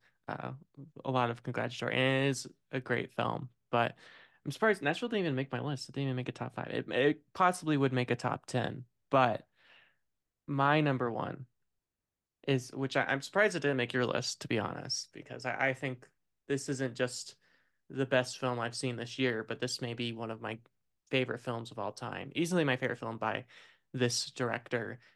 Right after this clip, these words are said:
and kind of put this director in a different light to me, because his other stuff, like, I liked, but, like, I didn't really get the appeal. I didn't understand why everyone loved this director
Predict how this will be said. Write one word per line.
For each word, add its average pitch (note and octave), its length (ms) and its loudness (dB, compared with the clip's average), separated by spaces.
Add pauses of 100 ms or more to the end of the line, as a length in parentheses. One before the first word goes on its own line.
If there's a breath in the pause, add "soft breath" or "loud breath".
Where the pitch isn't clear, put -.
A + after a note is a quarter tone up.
and C3 80 -8
kind C#3 200 2
of A#2+ 200 -2 (280)
put C3 160 0
this B2 160 -4
director A#2+ 320 -4
in A#2+ 60 -2
a A2 60 -4
different A#2 280 -6
light A2 180 -8
to - 100 -12
me, A#2 180 -10
because B2 300 -10 (300 soft breath)
his C#3 120 0
other G3 160 6
stuff, D#3+ 300 2
like, B2+ 220 2 (280)
I C#3 100 0
liked, E3 460 4
but, - 180 2
like, A#2+ 200 -2
I C3 80 4
didn't C3 180 2
really B2 180 2
get B2+ 300 0
the C3 100 2
appeal. A#2+ 240 -4
I A#2 80 -2
didn't B2 280 -4
understand B2 460 -4
why A#2 460 2 (260 soft breath)
everyone A#2+ 420 0
loved A#2 200 2
this A#2+ 140 -2
director A#2 560 -6